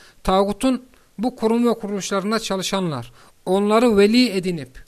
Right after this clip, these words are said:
onları veli edinip dinden çıkmış olurlar mı? Yoksa bunun da istisnaları var mıdır? Ee,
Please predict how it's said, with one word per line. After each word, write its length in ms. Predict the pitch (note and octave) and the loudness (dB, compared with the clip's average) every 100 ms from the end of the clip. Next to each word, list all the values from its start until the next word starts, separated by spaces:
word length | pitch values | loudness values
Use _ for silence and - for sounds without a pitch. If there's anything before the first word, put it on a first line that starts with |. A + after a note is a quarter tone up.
| - | -8
onları 500 | E3+ F3 G3 A3+ F#3+ | -2 0 2 2 4
veli 280 | F#3+ A3+ A3+ | 4 2 0
edinip 480 | F3 E3 C3 - - - - _ D#3+ D#3 | -2 -6 -8 -12 -14 -16 -20 _ -6 0
dinden 420 | G#3 G#3 A#3+ A3+ | 2 4 2 0
çıkmış 520 | - A3 G#3+ G#3 - | -4 -6 -4 -4 -4
olurlar 520 | F3+ F#3+ F#3+ A3 B3+ | -2 -2 2 4 6
mı? 320 | G3+ G#3 C4 - _ - | 4 -2 -4 -10 _ -2
Yoksa 560 | A3 A3+ - A#3+ A#3+ - _ - | 0 0 -2 -2 -2 -4 _ -12
bunun 380 | F3 A3 A#3 A3 | -4 -2 0 0
da 140 | A#3 - | -2 -4
istisnaları 840 | F#3 - A3 - G#3+ G3+ G#3 G3 | -10 -8 -8 -6 -4 -4 -2 2
var 200 | G3+ A3+ | 4 4
mıdır? 460 | G3 D#3 F#3 G#3+ - - _ | 4 -2 -2 -4 -8 -20 _
Ee, 60 | _ | _